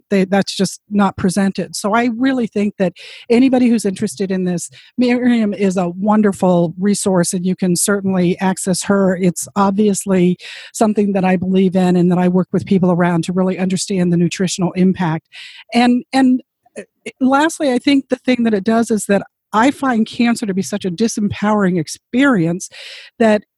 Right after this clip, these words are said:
this is one way that you actually can take control of your health. You actually do have choices around what you choose to put in your body. And, and this is one way to take back some of that, that power that was taken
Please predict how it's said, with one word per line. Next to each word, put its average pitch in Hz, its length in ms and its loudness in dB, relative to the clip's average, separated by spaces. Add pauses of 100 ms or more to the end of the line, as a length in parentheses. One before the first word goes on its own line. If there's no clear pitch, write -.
(120)
this 269 280 0
is 320 160 0
one 247 320 2
way 262 180 2
that 202 180 0
you 247 280 2
actually 233 400 -2
can 254 340 0
take 196 220 0
control 185 420 2
of 175 80 0
your 175 140 0
health. 165 340 -2
You 262 320 2
actually 240 520 -2
do 214 340 0
have 185 500 0 (480)
choices 214 640 0
around 190 480 0
what 202 200 2
you 220 160 0
choose 185 340 -2
to - 80 -16
put 190 200 0
in 175 100 0
your 175 120 0
body. 156 340 -4 (440)
And, 190 500 2 (140)
and 208 300 2
this 226 180 2
is 254 160 -2
one 202 260 0
way 190 140 2
to 185 80 0
take - 340 -2
back 190 280 0
some 196 200 -2
of 185 120 -2
that, 175 260 0 (420)
that 185 360 0 (160)
power 220 400 2
that 180 160 -4
was 160 100 -6
taken 185 400 -2